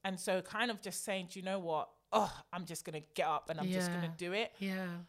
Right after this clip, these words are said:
Speaker 1: Um, and I think I said lastly before, but
Speaker 2: <laughs>
Speaker 1: this is definitely the last one, is aside from, like, your formal, just, like, education,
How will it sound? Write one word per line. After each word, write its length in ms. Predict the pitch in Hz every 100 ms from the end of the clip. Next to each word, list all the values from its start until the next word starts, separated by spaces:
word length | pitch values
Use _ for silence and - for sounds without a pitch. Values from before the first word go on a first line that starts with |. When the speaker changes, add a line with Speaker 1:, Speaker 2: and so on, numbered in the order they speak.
| - -
Speaker 1:
Um, 540 | 233 247 247 240 240 - -
and 100 | 233
I 80 | 247
think 220 | 311 254 - _ 156 - -
I 60 | 175
said 200 | 208 156
lastly 340 | 143 - 123
before, 360 | - - - -
but 160 | 190
Speaker 2:
<laughs> 100 | -
Speaker 1:
this 180 | 214 233
is 100 | 190
definitely 460 | - 214 220 180 185
the 140 | 175 180
last 300 | 170 180 -
one, 360 | 208 175 156 151 -
is 460 | 190 185 175 - - - - - - _ _ _ _ _ _ _
aside 420 | - - 220 226 262
from, 180 | 285 247
like, 260 | 208 -
your 100 | 196
formal, 680 | 185 - 220 220 214 196 180
just, 260 | 180 165 -
like, 260 | 165 - - 202
education, 960 | 196 196 - 180 180 - 170 160 175